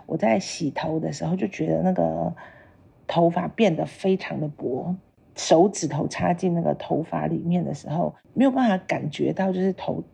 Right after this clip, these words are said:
手指可以完全插在头发里面的。我不知道那个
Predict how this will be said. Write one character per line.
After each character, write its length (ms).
手 320
指 220
可 120
以 100
完 280
全 400
插 320
在 180
头 240
发 260
里 240
面 220
的。 80
我 40
不 120
知 60
道 120
那 120
个 360